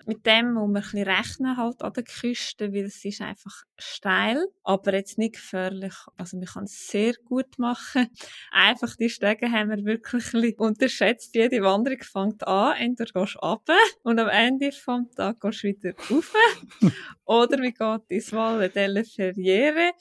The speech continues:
Gehst einfach mal die Stege alles rauf. Und am Schluss, wenn du oben bist, musst du alles wieder runter. Auf Amalfi. Und wir haben ziemlich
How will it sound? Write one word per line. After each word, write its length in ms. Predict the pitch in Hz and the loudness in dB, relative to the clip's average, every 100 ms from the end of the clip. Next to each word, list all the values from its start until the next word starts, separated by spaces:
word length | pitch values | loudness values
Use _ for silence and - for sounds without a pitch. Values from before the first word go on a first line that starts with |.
| - | -2
Gehst 160 | - 240 | 0 2
einfach 220 | 202 - | 2 2
mal 120 | 190 | -2
die 60 | - | -2
Stege 340 | 196 180 - | -2 -2 -2
alles 400 | 180 180 180 - | -2 0 -2 -4
rauf. 280 | 202 320 - 370 381 - - | -4 -4 -2 0 0 -6 -2
Und 240 | 247 247 | 0 0
am 100 | 254 | -2
Schluss, 380 | - 262 277 285 | -4 -2 0 0
wenn 160 | 262 240 | -4 -2
du 100 | - | -2
oben 160 | 240 254 | -2 0
bist, 240 | 277 277 | -2 0
musst 160 | 247 247 | 0 0
du 80 | 185 | 2
alles 300 | 190 247 269 | 2 2 0
wieder 180 | 233 185 | -2 0
runter. 300 | 190 226 233 _ | 0 0 -2 _
Auf 160 | - 226 | -2 0
Amalfi. 680 | 208 190 196 294 - 262 359 - _ _ - | 2 4 4 2 0 4 4 4 _ _ 0
Und 200 | 226 247 | 2 4
wir 160 | 254 | 2
haben 240 | 254 190 - | 4 2 0
ziemlich 580 | - 233 254 254 240 | -2 0 2 2 0